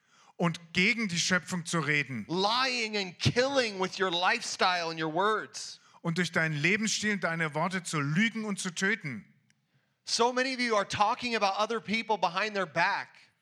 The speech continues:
Speaker 1: So viele von euch reden über andere hinter deren Rücken.
Speaker 2: You're speaking against God's beloved.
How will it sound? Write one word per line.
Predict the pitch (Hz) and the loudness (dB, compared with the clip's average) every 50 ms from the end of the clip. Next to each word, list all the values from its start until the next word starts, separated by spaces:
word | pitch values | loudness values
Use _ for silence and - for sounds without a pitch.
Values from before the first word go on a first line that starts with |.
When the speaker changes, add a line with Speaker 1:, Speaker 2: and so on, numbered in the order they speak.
| _ _ _ _ _ _ _ _ _ _ _ | _ _ _ _ _ _ _ _ _ _ _
Speaker 1:
So | - - 202 | -4 -4 -2
viele | 196 214 233 240 233 233 196 160 127 113 110 - - _ _ _ _ _ | 0 0 0 2 2 2 2 2 0 -2 -6 -14 -20 _ _ _ _ _
von | - - 190 190 185 | -6 -2 0 2 4
euch | 180 175 165 147 - 135 135 | 4 4 4 2 0 0 0
reden | 151 165 196 190 214 214 208 | 2 2 2 0 -2 -4 -4
über | 185 185 160 175 165 | -4 -2 -2 -2 0
andere | 165 180 196 190 185 185 | 0 -2 0 0 0 0
hinter | 196 196 185 190 | 0 0 0 -2
deren | 156 165 165 165 165 160 | -2 -2 -4 -4 -4 -4
Rücken. | 147 127 160 190 - 185 170 139 110 95 - - _ _ _ _ | -4 -4 -6 -4 -4 -4 -4 -4 -8 -12 -16 -18 _ _ _ _
Speaker 2:
You're | - 190 214 | -6 -4 -2
speaking | - - - - - 240 254 254 240 269 285 277 233 | -2 -2 -2 0 2 2 2 0 -2 -2 0 0 -2
against | 196 156 196 202 220 240 220 - - | 0 0 0 0 0 -2 -4 -2 0
God's | 220 208 220 226 - - | 2 2 2 0 -2 -2
beloved. | - 180 175 165 180 214 220 175 120 101 | -2 0 2 2 2 2 0 -4 -8 -10